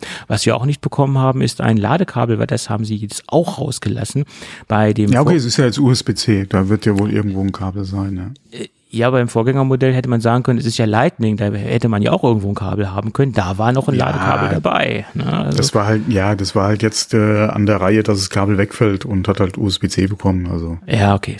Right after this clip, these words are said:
Speaker 1: gut. Ich
Speaker 2: Passt
Speaker 1: hätte es
Speaker 2: schon.
Speaker 1: als gut gefunden, wenn sie da noch ein Kabel beigelegt hätten. Dafür ist es generell zum Vorgängermodell günstiger geworden. Das Einstiegsmodell, äh, quasi das, äh, äh, das,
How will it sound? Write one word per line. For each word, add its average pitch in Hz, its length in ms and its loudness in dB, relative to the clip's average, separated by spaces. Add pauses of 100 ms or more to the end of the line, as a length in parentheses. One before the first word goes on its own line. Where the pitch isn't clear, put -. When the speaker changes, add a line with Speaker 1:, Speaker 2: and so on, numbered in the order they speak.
(160)
Speaker 1:
gut. - 300 -2
Ich - 80 -14
Speaker 2:
Passt - 40 0
Speaker 1:
hätte 117 120 2
es - 20 -6
Speaker 2:
schon. - 140 0
Speaker 1:
als - 440 -10
gut - 200 0
gefunden, 104 460 -2
wenn 95 120 2
sie - 100 0
da 98 100 2
noch 92 120 -4
ein - 80 -10
Kabel 98 440 -6
beigelegt 110 680 -4
hätten. - 340 -4 (600)
Dafür 139 340 0
ist 135 80 0
es 139 240 -2 (320)
generell 135 560 0 (460)
zum 107 200 2
Vorgängermodell 127 1080 0
günstiger 147 520 0
geworden. 95 540 -8
Das 113 180 -6
Einstiegsmodell, 147 960 0
äh, 113 180 2
quasi 107 300 0
das, - 320 -4
äh, 107 320 -2 (600)
äh, 107 760 0
das, - 440 -4